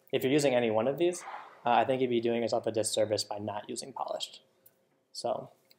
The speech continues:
it's worth checking out. And then I, I, I think this is also a really important, possibly, uh, underlooked, um, uh, aspect. Um,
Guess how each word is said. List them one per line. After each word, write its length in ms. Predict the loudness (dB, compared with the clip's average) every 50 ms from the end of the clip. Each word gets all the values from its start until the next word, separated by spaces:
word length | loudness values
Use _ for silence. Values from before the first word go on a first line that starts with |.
| _ _ _ _ _ _ _ _ _ _ -20 -20
it's 80 | 0 2
worth 140 | 2 4 4
checking 300 | 2 0 0 -2 -4 -4
out. 240 | -4 -4 -6 -10 -18 _ _ _ _ _ _ _ _ _ _ _ _ _ _ _ -10 -10 _ _ _ _ _ _ _ _ _ _ _ _ _ _ _ _ _ _ _ _ _ _ _ _ _ _ _
And 140 | 0 4 6
then 160 | 6 6 6
I, 100 | 6 6
I, 240 | 6 6 4 4 4
I 20 | 2
think 140 | 2 2 2
this 80 | 2
is 80 | 6 6
also 260 | 6 6 6 4 2
a 40 | 4
really 220 | 4 4 4 4
important, 540 | 4 2 0 0 0 0 0 -2 -6 -8 -10
possibly, 340 | -10 -8 -6 -4 -2 0 2
uh, 300 | 4 4 4 2 0 -2 -4 -6
underlooked, 500 | -4 -2 -2 2 2 0 0 0 -6 -16 -20 _ _ -4
um, 200 | -4 -4 -4 -6 -10 -6
uh, 120 | -6 -4 0
aspect. 480 | 0 0 0 2 0 0 0 -2 -8 -10 _ 0
Um, 300 | 2 2 2 0 -2